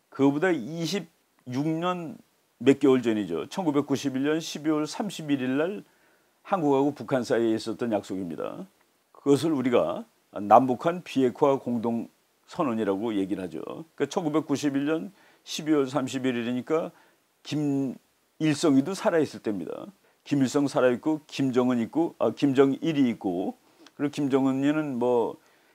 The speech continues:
예, 아주 어렸을 때죠. 불과 한 일곱 살 됐을 때입니다. 그때 일, 남과 북은 핵무기의 시험, 제조, 생산, 접수, 보유, 저장, 배비,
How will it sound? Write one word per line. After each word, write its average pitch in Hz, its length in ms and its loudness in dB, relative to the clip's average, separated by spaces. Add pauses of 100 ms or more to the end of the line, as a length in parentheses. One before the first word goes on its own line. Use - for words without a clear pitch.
(120)
예, 110 160 -2
아주 120 240 2
어렸을 107 360 0
때죠. 90 500 -4 (280)
불과 104 280 2
한 110 100 -4
일곱 107 260 -2
살 104 200 -2
됐을 - 240 -8
때입니다. 87 280 -10 (760)
그때 190 500 -2 (380)
일, 120 300 4 (320)
남과 135 440 6
북은 170 320 -2
핵무기의 151 580 0
시험, 143 600 0
제조, 127 440 2
생산, 127 560 -2
접수, 165 500 -2 (360)
보유, 139 360 4
저장, 143 480 2
배비, 131 440 0